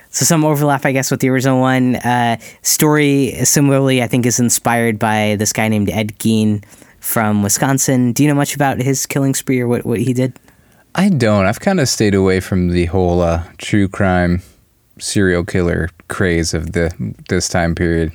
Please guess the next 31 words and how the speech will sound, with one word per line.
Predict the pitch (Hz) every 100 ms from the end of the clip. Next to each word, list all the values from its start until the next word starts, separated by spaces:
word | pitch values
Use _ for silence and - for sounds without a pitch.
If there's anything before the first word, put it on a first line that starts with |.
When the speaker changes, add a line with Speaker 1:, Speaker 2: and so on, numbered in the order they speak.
| -
Speaker 2:
Like, | 92 82 - _
I'm | 117
just | 131 131
not | 101
Speaker 1:
Yeah. | 92
Speaker 2:
that | 87
into | 90 85
learning | 87 87 85
about | 82 82
them. | - 87 - _ _ _ _ - - - _ _
Speaker 1:
Yeah, | 110 110 98 - _ -
yeah, | - 104 92 - _
same. | - 110 101 -
<laughs> | - - - - - -
Speaker 2:
I |
think | 117 202
it's | 143
Ed | - 98 92
Gein, | 90 87 90 85 82 82
but | 90 - _
maybe | 113 113 95
I'm | 85
wrong. | 82 80 82 _ _ _ - -
Speaker 1:
Oh, | 135 123
okay. | 110 - 90 -
Yeah, | -
it | 95
could | 110 95
be | 95
Ed | 92 98
Gein. | 92 92